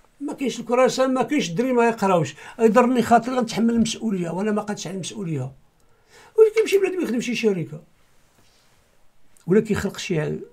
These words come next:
عمل ديالو ولا يهز حوايجو يمشي بحالاتو. الناس اللي تغربوا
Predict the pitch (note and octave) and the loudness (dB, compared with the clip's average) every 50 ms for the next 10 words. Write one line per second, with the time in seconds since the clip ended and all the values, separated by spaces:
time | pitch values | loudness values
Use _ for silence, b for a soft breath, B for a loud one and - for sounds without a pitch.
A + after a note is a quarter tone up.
0 | _ _ _ - - - _ - _ G4+ - C#3+ C#3 D#3 F3 E3+ E3 E3 E3 D#3 | _ _ _ -20 -20 -20 _ -20 _ -16 -12 -4 -2 0 0 2 0 0 0 0
1 | D3+ D3 C#3+ C#3 C#3+ D3+ B2+ B2+ D3+ A3+ E4 F#4+ G4 G#4 G4+ B3 E3+ C#3+ - - | -2 -4 -6 -6 -8 -8 -8 -6 -6 -2 0 2 2 4 2 2 0 -2 -4 -6
2 | G#3+ B3+ C4 G3 A#3 B3+ - A3+ G#3 C#3+ B2+ D#3+ D#3+ D#3 C3 D3 D#3+ - _ _ | -6 -4 -4 -4 -4 -4 -6 -6 -8 -6 -6 -6 -6 -8 -8 -10 -14 -16 _ _
3 | _ _ _ _ _ _ _ _ _ _ - _ _ _ - D#3+ F3+ G3+ - - | _ _ _ _ _ _ _ _ _ _ -20 _ _ _ -8 -6 -4 -4 -2 -2
4 | G#3+ A3 - D#3 E3 D3+ C#3+ C3+ A#2+ A2+ G#2+ G#2 | -2 -2 -2 0 0 0 0 0 -2 -2 -4 -6